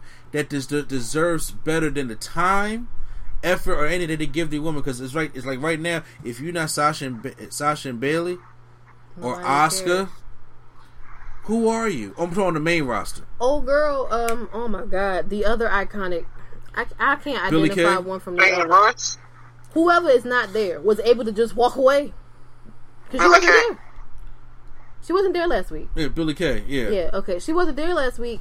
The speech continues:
Speaker 2: and she's just like, "I'm taking care of other business." How? In,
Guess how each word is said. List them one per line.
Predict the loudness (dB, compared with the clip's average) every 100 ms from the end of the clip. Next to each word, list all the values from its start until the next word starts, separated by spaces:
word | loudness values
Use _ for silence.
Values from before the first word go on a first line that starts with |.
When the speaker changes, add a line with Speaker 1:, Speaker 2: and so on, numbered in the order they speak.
| -2
Speaker 2:
and | -2
she's | -2 -4
just | -4
like, | -2 -2 -2
"I'm | -2 0
taking | -2 -2 -4
care | -4 -2 -2
of | -2
other | -2 -2 -2
business." | 2 0 0 -10 -12 -18 -20 -18 -18 -14 -14 -10 -6 -6 -6 -12 -12
How? | -10 0 4 4 2 -4 -6
In, | -6 -4 -4